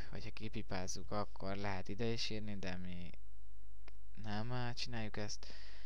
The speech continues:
És, ö, vagy innen tudunk indítani, innen is indíthatjuk, de innen is. És itt is van, be is illesztette. Litti,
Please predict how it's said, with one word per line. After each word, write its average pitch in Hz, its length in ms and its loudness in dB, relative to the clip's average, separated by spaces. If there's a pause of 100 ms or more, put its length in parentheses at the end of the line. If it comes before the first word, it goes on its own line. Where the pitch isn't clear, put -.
(260)
És, 113 300 0
ö, 101 420 2
vagy 110 260 0
innen 117 360 0
tudunk 131 360 0
indítani, 110 640 0 (380)
innen 110 240 -2
is 123 140 -2
indíthatjuk, 107 640 0 (520)
de 95 460 2
innen 80 440 0
is. - 280 0 (2750)
És 135 180 2
itt 117 200 0
is - 180 0
van, 113 300 2 (920)
be 73 140 0
is - 180 0
illesztette. 87 840 0 (2750)
Litti, 123 560 0